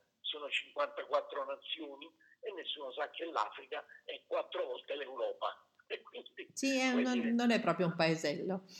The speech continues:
Speaker 2: quindi n-,
Speaker 1: <laughs>
Speaker 2: non si può dire
Speaker 1: è proprio un
Speaker 2: Africa.
Speaker 1: mondo diverso regione per regione, quindi
Speaker 2: Molto.
Speaker 1: eh, ed è un libretto scritto con grande leggerezza, ma anche con una grande informazione dentro,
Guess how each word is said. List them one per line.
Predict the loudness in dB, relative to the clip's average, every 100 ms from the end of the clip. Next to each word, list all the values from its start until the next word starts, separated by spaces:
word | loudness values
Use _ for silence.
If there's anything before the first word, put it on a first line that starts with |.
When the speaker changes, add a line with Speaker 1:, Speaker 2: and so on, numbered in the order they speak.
| -18 _
Speaker 2:
quindi | 8 8 8 6 4
n-, | 2 0 -2 0
Speaker 1:
<laughs> |
Speaker 2:
non | 4 6
si | 6
può | 8 8
dire | 10 8 6
Speaker 1:
è | 2
proprio | 4 8
un |
Speaker 2:
Africa. | 8 6 4 6 4
Speaker 1:
mondo | 2 -4
diverso | -12 -6 -6 -6 -8 -10
regione | -10 -14 -14 -14
per | -14
regione, | -18 -14 -12 -12 -16 _
quindi | _ _ -20 _ _ -14 -2
Speaker 2:
Molto. | 2 4 2 2 0
Speaker 1:
eh, | -2 -8
ed | -4 -2
è | -2
un | -4
libretto | -8 -8 -8 -8 -10
scritto | -10 -16 -10 -8
con | -6 -6
grande | 0 0 0 -4 -4 -4 -6 -8 -12
leggerezza, | -16 -6 -6 -4 -8 -12 -12 -6 -6 -6
ma | -8 -8 -12
anche | -14 -14 -20 -20 _ _ _ _
con | -20
una | -12 -10
grande | -4 -2 -2 -4 -8 -8 -10 _ _ _ _ _
informazione | -8 -6 -2 -2 -2 -4 -4 -6 -12
dentro, | -12 -14 -10 -6 -6